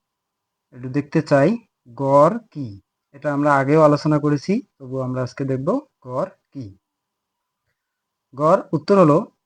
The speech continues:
কতগুলো রাশি দেওয়া থাকলে রাশিগুলোর যোগফলকে রাশিগুলোর সংখ্যা দ্বারা ভাগ করলে যে মান পাওয়া যায় তাকে রাশিগুলোর গড় বলে। আচ্ছা, এবার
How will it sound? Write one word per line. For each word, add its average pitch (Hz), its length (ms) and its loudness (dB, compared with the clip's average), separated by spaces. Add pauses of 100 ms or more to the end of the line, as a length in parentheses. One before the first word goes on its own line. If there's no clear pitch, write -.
(140)
কতগুলো 190 440 -2
রাশি 165 380 4
দেওয়া 143 280 6
থাকলে 143 420 -2 (340)
রাশিগুলোর 190 840 0
যোগফলকে 143 800 0
রাশিগুলোর 160 640 -2 (120)
সংখ্যা 135 380 0
দ্বারা 123 280 0 (140)
ভাগ 127 220 -4 (100)
করলে 131 320 0 (520)
যে 127 220 -10
মান 131 240 -4
পাওয়া 120 320 -2
যায় 131 280 0 (260)
তাকে 117 320 -14
রাশিগুলোর 131 640 -4 (480)
গড় 123 380 -4 (340)
বলে। 107 280 -18 (1200)
আচ্ছা, - 280 -20 (1000)
এবার 160 340 4